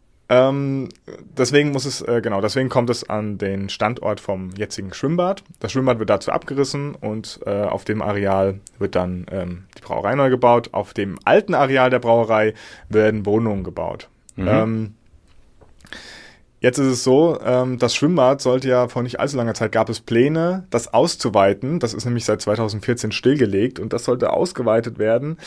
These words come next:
Speaker 1: äh, mit einer Saunalandschaft und das ist jetzt natürlich alles, steht, steht auf der Kippe, weil man weiß ja nicht, jetzt wird das Schwimmbad komplett abgerissen und es soll neu gebaut werden. Aber vielleicht ist das auch ein bisschen teurer als, ähm,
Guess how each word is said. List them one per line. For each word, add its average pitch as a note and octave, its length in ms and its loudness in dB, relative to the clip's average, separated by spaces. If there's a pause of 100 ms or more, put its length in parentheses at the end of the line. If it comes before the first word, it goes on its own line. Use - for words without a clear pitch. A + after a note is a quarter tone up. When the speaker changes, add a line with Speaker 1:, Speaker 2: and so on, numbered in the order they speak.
(380)
Speaker 1:
äh, B2+ 160 4
mit B2+ 140 0
einer A#2+ 140 2
Saunalandschaft B2 920 0 (160)
und A2 200 -8
das A#2+ 160 -6
ist B2 100 -8
jetzt B2 160 -4
natürlich A#2+ 400 -10
alles, A#2+ 320 0
steht, - 400 -4
steht A2+ 320 -4
auf - 140 -6
der A#2+ 100 -4
Kippe, G#2+ 380 -2
weil G#2 320 2
man A2 160 -4
weiß A#2+ 180 0
ja G#2+ 80 -4
nicht, G2+ 220 -8
jetzt F#2+ 240 -8
wird A#2+ 100 -4
das A#2 120 0
Schwimmbad B2 260 -2
komplett A2+ 300 -6
abgerissen D3+ 520 -2
und A#2+ 80 -6
es A2+ 100 -6
soll A#2 120 0
neu A2+ 180 -2
gebaut C#3 300 -2
werden. C#3 380 -2 (440)
Aber A#2+ 380 6
vielleicht A#2+ 360 -2
ist A#2 140 -10
das B2+ 160 -8
auch A#2 140 -4
ein A#2 80 -10
bisschen C#3 280 -6
teurer B2+ 600 -2
als, - 520 -6
ähm, A#2 640 -4